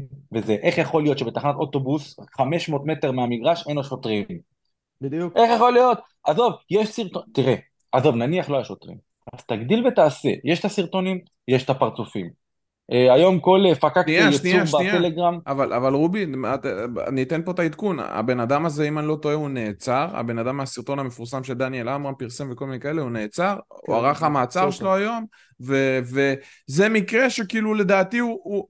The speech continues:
Speaker 3: אדרבה, הנה, אני,
Speaker 2: אבל
Speaker 3: אני
Speaker 2: זה מקרה שאם לא דניאל עמרם זה לא קורה.
Speaker 3: אז בוא
Speaker 1: אוקיי,
Speaker 3: נעשה
Speaker 1: אז
Speaker 3: סדר,
Speaker 2: המשטרה לא
Speaker 3: שנייה.
Speaker 2: נמצאת שם.
Speaker 3: שנייה, בוא נעשה סדר.
Speaker 1: כל הכבוד לדניאל עמרם.
Speaker 3: דברים
Speaker 1: כל הכבוד.
Speaker 3: כאלה היו ויהיו, וסביר להניח ש-, שאנחנו,
Speaker 2: ובכל
Speaker 3: אה,
Speaker 2: מגרש בארץ.
Speaker 3: נכון,
Speaker 2: בכל
Speaker 3: אנחנו
Speaker 2: מגרש.
Speaker 3: כאוהד
Speaker 1: ברור.
Speaker 3: פשוט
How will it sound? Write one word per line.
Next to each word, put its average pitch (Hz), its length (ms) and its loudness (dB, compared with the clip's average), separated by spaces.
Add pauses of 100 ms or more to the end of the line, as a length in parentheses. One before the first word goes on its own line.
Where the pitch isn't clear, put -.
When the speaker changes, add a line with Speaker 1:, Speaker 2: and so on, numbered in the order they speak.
(120)
Speaker 3:
אדרבה, 233 420 0
הנה, 208 200 2
אני, 175 160 0
Speaker 2:
אבל 160 120 4
Speaker 3:
אני 185 80 4
Speaker 2:
זה 208 80 6
מקרה 220 320 4
שאם 220 320 0
לא 233 100 4
דניאל 220 380 0
עמרם 214 280 -4
זה 208 100 0
לא 214 100 -2
קורה. 214 300 -2 (540)
Speaker 3:
אז 151 200 0
בוא 185 120 8
Speaker 1:
אוקיי, 247 160 4
Speaker 3:
נעשה - 80 6
Speaker 1:
אז 226 60 4
Speaker 3:
סדר, 185 100 4
Speaker 2:
המשטרה 196 240 4
לא 202 100 4
Speaker 3:
שנייה. 220 280 2
Speaker 2:
נמצאת 240 220 0
שם. 160 180 -4
Speaker 3:
שנייה, 208 280 -2
בוא 202 160 4
נעשה 208 260 -6
סדר. 175 400 -2
Speaker 1:
כל 214 180 4
הכבוד 190 260 2
לדניאל 151 340 0
עמרם. 120 300 2 (340)
Speaker 3:
דברים 170 240 4
Speaker 1:
כל 208 40 0
הכבוד. - 40 -4
Speaker 3:
כאלה 214 360 4
היו 208 560 0 (200)
ויהיו, 165 640 -2 (360)
וסביר 143 840 0
להניח 190 340 -4
ש-, - 140 -12 (240)
שאנחנו, 190 960 -6
Speaker 2:
ובכל 143 340 2
Speaker 3:
אה, 190 80 2
Speaker 2:
מגרש 175 420 0
בארץ. 135 560 -4
Speaker 3:
נכון, 208 400 2
Speaker 2:
בכל 202 140 6
Speaker 3:
אנחנו 240 200 4
Speaker 2:
מגרש. 240 140 4
Speaker 3:
כאוהד - 180 6
Speaker 1:
ברור. 240 180 4
Speaker 3:
פשוט 254 420 -2